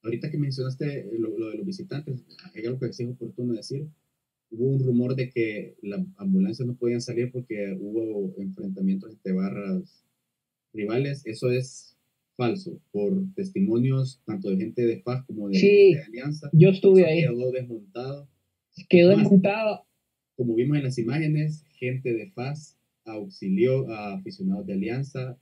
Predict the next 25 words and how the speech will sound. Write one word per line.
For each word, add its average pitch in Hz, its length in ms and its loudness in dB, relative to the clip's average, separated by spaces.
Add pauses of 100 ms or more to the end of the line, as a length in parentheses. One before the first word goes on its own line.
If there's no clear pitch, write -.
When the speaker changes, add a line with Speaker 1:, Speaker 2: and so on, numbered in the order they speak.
Speaker 1:
La 98 140 -8
salida 107 400 -6
de 113 120 -4
la 107 100 -8
gente 104 240 -10
de 101 120 -12
fas - 280 -18
fue, 104 380 -10 (680)
fue 196 120 -6
ordenada. 135 880 0
Eh, 98 320 -2 (140)
creo 120 200 -2
que 127 100 -2
pronto 131 480 0
ellos 120 140 4
entendieron 127 540 -2
lo 120 120 -2
que 98 80 -10
estaba 110 380 -8
pasando 151 640 -4
y 101 400 -4
no 95 280 4
pusieron 120 420 -4
ni 117 80 0
es-, 95 160 -12